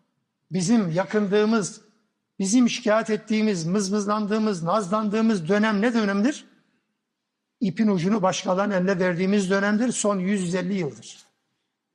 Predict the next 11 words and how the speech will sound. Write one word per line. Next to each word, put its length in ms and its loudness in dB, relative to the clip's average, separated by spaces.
Bu 60 -6
kadar. 500 -2
Ötesinde 680 0
Müslümanların 1080 0
egemenliği 580 2
söz 280 -2
konusu. 420 -6
Dünyanın 720 2
güvenliği 480 2
Müslümanlardan 800 2
soruluyordu. 760 0